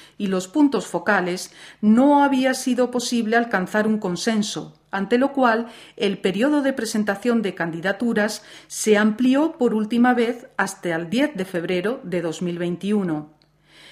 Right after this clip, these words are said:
Ese día, la Secretaría recibió las nominaciones formales de cuatro candidatos:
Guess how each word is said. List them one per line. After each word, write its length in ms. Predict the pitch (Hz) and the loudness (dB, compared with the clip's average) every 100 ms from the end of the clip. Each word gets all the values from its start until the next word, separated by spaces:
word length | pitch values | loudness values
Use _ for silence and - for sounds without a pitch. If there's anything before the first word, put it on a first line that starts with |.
| - - | -20 -8
Ese 260 | 214 320 | -2 2
día, 300 | 302 294 254 | 4 4 4
la 140 | 262 233 | 4 2
Secretaría 680 | - 196 180 175 175 220 233 | 0 -6 -4 -4 -2 0 0
recibió 500 | 208 190 196 196 233 | 0 -2 -2 0 2
las 240 | 226 190 | 0 -2
nominaciones 640 | 175 170 170 165 233 240 240 | -2 -2 -4 -2 0 0 -2
formales 520 | 240 233 240 277 277 | 0 2 2 0 -2
de 160 | 185 | -4
cuatro 360 | - 214 214 226 | 0 0 0 -2
candidatos: 800 | 220 208 185 165 156 156 156 - | -2 -2 -2 -4 -6 -12 -14 -20